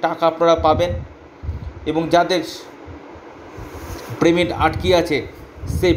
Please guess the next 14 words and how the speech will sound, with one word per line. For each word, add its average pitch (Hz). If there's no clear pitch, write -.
পেমেন্টগুলো 160
আপনারা 151
কিন্তু, 151
আম, -
আপনারা 151
কিন্তু 151
এই 139
সময়ের 131
মধ্যে 135
পাবেন। 120
অর্থাৎ 165
দীর্ঘদিন 185
কাজ 180
করেছেন, 175